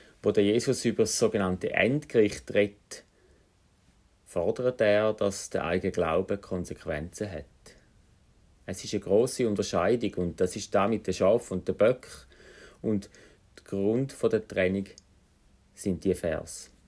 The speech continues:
"Ich war hungrig und ihr habt mir zu essen gegeben. Ich war durstig und ihr habt mir zu trinken gegeben.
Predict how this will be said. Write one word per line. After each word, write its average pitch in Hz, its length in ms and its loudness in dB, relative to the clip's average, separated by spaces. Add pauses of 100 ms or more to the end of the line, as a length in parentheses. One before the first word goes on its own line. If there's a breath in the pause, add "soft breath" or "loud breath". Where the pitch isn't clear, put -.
(1120)
"Ich - 200 -12
war 92 200 0
hungrig 123 460 -4 (580)
und 101 160 -2
ihr 98 100 -2
habt 98 160 -6
mir 95 180 -2
zu - 140 -4
essen 87 380 -4
gegeben. - 560 -10 (800)
Ich - 180 -10
war 87 160 -2
durstig 123 640 -6
und 120 160 -4
ihr 113 100 -2
habt 110 160 -8
mir 110 160 -4
zu - 160 -16
trinken 107 540 -6
gegeben. 107 560 -4